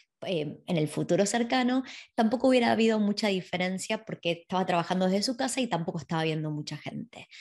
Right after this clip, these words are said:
¿está bien? Pero él sí dijo, "Lo pensé pura y exclusivamente como una inversión, no tenía nada que ver con si yo me visualizaba o no viviendo en ese lugar". De hecho, invirtió en un lugar donde él no se ve viviendo y no tiene ningún interés en vivir,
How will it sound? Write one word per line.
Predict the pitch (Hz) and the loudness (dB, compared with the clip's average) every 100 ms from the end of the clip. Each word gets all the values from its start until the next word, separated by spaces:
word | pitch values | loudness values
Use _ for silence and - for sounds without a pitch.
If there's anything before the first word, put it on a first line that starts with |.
| - | -20
¿está | - 175 | -6 -2
bien? | 160 190 - - - - | 0 -2 -8 -18 -12 0
Pero | 185 185 190 - | 4 4 2 0
él | 214 220 | 2 2
sí | 214 - 247 240 247 - - | 0 -2 0 0 0 -8 -6
dijo, | 190 180 208 220 - - - - _ _ | -6 -4 -4 -4 -6 -20 -20 -20 _ _
"Lo | 190 175 | -2 2
pensé | 175 175 202 | 2 2 0
pura | 208 277 285 | 0 0 0
y | |
exclusivamente | - 202 - 202 196 | 0 -4 -2 -2 -2
como | 196 | -2
una | 175 | -4
inversión, | 165 160 - 247 | -2 -4 -2 0
no | 233 - | -2 -2
tenía | 190 | -2
nada | 185 190 190 | 0 0 0
que | 180 | -2
ver | 175 | -2
con | 233 180 - | -2 -4 -10
si | - | -10
yo | 180 170 | -6 -2
me | 180 | 0
visualizaba | 165 - 156 160 - 175 | 0 -2 -2 -2 -2 0
o | 165 | 0
no | 160 | 0
viviendo | 160 160 160 160 | -2 -2 -4 -6
en | |
ese | 156 156 | -6 -4
lugar". | 180 254 | 0 0
De | 202 160 | 0 0
hecho, | 175 - 175 - - - - | -2 -2 -4 -4 -18 -18 -4
invirtió | 180 170 160 156 175 165 170 - | -2 0 0 0 0 0 -2 -6
en | 170 | -6
un | 165 | -2
lugar | 165 180 | 0 2
donde | 160 156 | 2 0
él | 156 156 151 | 0 -2 -2
no | 165 254 | 2 2
se | 262 175 | 2 0
ve | 165 | 0
viviendo | 160 156 165 165 160 | 0 -2 -4 -4 -6
y | |
no | 156 170 | -4 -4
tiene | 190 170 | -2 -2
ningún | 151 196 | -2 -2
interés | 185 160 160 160 190 | -2 -4 -6 -6 -4
en | 226 | -2
vivir, | 302 339 370 | 2 2 0